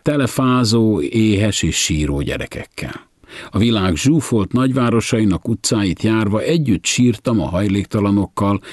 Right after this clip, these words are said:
és a nélkülözőkkel. Megszakad a szívem a bántalmazott nők és a szex rabszolgáknak eladott riadt gyermekek miatt. Láttam háborúk pusztítását, természeti katasztrófák rombolását és a rettenetes,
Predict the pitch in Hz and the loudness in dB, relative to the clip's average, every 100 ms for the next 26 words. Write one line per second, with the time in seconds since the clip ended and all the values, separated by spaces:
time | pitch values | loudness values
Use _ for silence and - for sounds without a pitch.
0 | - - 147 147 123 - 85 67 - 76 | -6 -4 0 -2 -2 -2 -2 -2 -6 -4
1 | 76 - 73 - - 62 - - - - | -4 -4 -6 -6 -4 -4 -8 -14 -18 -18
2 | - 165 190 - 143 123 110 - - 58 | -4 -2 0 -2 0 0 0 0 -2 -4
3 | - 104 85 92 98 87 92 87 85 78 | -6 -8 -4 0 2 2 2 2 2 0
4 | - 104 139 - - 143 - 143 - - | 0 2 2 0 -2 -2 0 -2 -2 -2
5 | 170 - - - 107 92 - 87 76 85 | 0 -2 -6 -2 -2 0 0 0 0 -2
6 | 82 82 80 117 107 98 87 - - 139 | -2 -4 -2 0 2 0 -2 -6 0 2
7 | 135 80 - 78 - 71 - - - - | 2 -2 -6 -2 -2 -2 -4 -6 -10 -12
8 | - 82 - - - - - - - 113 | -8 -6 -6 -12 -20 -20 -18 -16 -6 0
9 | 104 107 - 107 98 - 107 110 110 104 | 0 0 0 0 0 0 0 2 2 2
10 | 92 - 98 - 92 - 73 - - - | 0 -2 -6 -4 -4 -4 -6 -8 -10 -14
11 | _ 110 101 104 101 - 98 101 - 104 | _ -2 0 2 2 0 -2 -4 -2 -2
12 | 104 98 95 101 92 98 95 90 110 120 | -2 -4 -2 -2 0 -2 -2 0 2 2
13 | 110 101 85 - 98 95 - - - - | 2 0 0 -2 -2 -4 -8 -16 -16 -6
14 | - - 120 - 104 180 175 135 120 107 | -2 0 -2 -2 -2 -2 -2 0 0 0
15 | 92 - | -4 -4